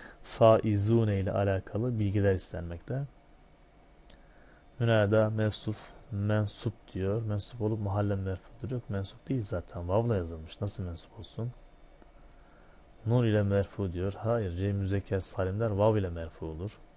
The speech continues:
Ceyhan, alem müfret münada. Alem değil ki. Alem özel isim demek. Ali, Veli gibi veya şehir adı Ankara gibi. Değil yani. Denizli münada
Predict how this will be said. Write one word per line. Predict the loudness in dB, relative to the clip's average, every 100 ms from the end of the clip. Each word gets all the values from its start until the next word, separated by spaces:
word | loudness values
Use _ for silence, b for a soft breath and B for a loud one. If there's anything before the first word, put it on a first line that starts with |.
| -20 -20 -12 0
Ceyhan, | 2 4 2 -2 -8 B B B B B B B B -20 0
alem | 4 6 4
müfret | 2 -2 -4 -4 -4
münada. | -4 -2 -2 0 -2 0
Alem | 0 0 0
değil | -2
ki. | -4 -6 -8 -10 -20 -20 -20 -20 -20 -20 -20 -20 -20 -20 -20 -20 -20 -6
Alem | 0 2 0
özel | 0 2 4
isim | 4 -2 -6
demek. | -8 -4
Ali, | 0 2 0 -2
Veli | -2 -2 -4
gibi | -6 -6 -4
veya | -2 -2 -4 -10
şehir | -8 -2 0 0
adı | -2 -4 -4
Ankara | -4 -4 -6 -6
gibi. | -8 -12 -16 -18 -18 -4
Değil | 0 0
yani. | -2 -8 -14 -20 -20 -20 -20 -20 _ B B B B B B B B B B -20 -20 -20 _ -18 -16 -6
Denizli | 0 0 2 0 0
münada | 0 2 4 4 4 4 4 2